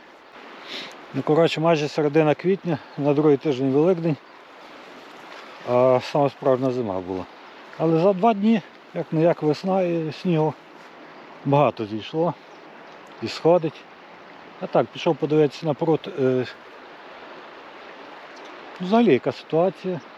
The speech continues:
Тому що думав, що вода буде мутна. Весь сніг топиться і стікає. Але бачу, що рівень наоборот падає.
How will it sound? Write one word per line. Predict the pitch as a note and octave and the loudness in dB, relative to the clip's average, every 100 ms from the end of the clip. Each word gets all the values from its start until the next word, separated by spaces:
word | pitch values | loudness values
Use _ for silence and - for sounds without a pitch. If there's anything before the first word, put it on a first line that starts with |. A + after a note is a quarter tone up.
| - - - - - | -20 -20 -18 -18 -6
Тому | D#3+ E3 | 0 2
що | - D#3 | 2 -2
думав, | E3 F3+ D#3+ | 0 0 -2
що | E3+ | -2
вода | D#3+ D#3 F3+ F#3 | 0 2 2 0
буде | C#3+ D#3 D#3+ | -4 -2 -2
мутна. | E3 D#3+ - C#3 G2 - - - - - - - B2 | -2 -4 -2 0 0 -6 -20 -20 -20 -20 -20 -12 -2
Весь | D3 | -2
сніг | - E3 C#3+ | 0 -6 -4
топиться | - E3 D#3 - C#3 | 0 0 0 -6 -2
і | C3+ C#3 | 0 -2
стікає. | B2 - B2 D3 D#3+ G3 E3 - - - - - - - B2+ | -4 -6 -4 0 2 0 -4 -12 -20 -20 -20 -20 -20 -12 -4
Але | C3 C#3 D#3 | -2 0 -2
бачу, | D3+ D#3+ E3 | 0 0 -2
що | - - E3 | -6 -4 0
рівень | F3 E3 | 2 0
наоборот | D#3+ D#3 C#3+ A2 - | -2 0 0 0 0
падає. | A2 G2+ G#2+ | -4 -2 -4